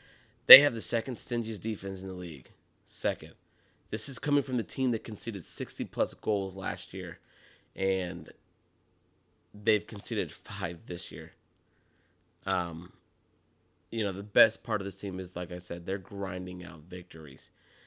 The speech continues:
They've not really dominated possession most of the games. There's a couple games they have, um, but the commitment to defense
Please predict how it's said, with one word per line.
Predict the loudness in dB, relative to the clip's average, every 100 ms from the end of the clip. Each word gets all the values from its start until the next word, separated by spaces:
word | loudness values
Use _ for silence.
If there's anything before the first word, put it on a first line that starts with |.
| _ _ _ _
They've | 2 2 2
not | 4 4 4
really | 2 2
dominated | 2 -2 0 0 -2 -4
possession | -4 -4 -2 -2
most | -2 -4
of | -6
the |
games. | -2 0 -2 -4
There's | -6 -6
a |
couple | -8 -8
games | -4 -4 -2
they | -2
have, | 0 -2 -4 _ _ _ _ _
um, | -2 0 2
but | 2
the | 0
commitment | -6 0 4 4 4 -6 -8 -16 _ _ _ -12
to | -10
defense | -6 -6 -8 -12 -14 -20